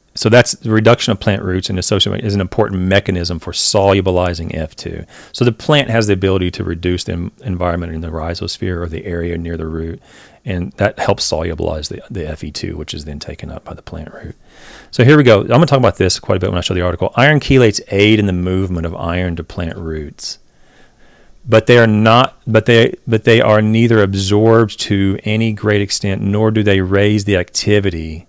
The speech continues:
of these iron species in solution. Okay, so you can kinda think of chelates as like a protected vehicle that's carrying, say,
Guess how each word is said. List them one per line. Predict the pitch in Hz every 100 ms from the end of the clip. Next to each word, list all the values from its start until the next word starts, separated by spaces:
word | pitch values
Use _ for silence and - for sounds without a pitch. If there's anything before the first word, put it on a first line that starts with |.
| _ _ _ -
of | 90
these | 92 87 - -
iron | 95 92
species | 85 - 87 - 82
in | 85
solution. | - 82 80 80 - 82 85 _ _ _ _ -
Okay, | 92 92 90 - - -
so | - 120 110 - _ _ - _ -
you | - 139
can | 147
kinda | 123 160 160
think | 160 131
of | 113
chelates | - 127 117 107 113
as | 101
like | 104 104 104
a | 101 - _ - _
protected | 120 - 139 131 - 117 101 95 _ _ _ _ _ _ -
vehicle | 101 104 110 101 92 87 87 - - - _ _ _ _ -
that's | 95 -
carrying, | - 120 113 110 107 101 101 - _
say, | - - 104 101 95 95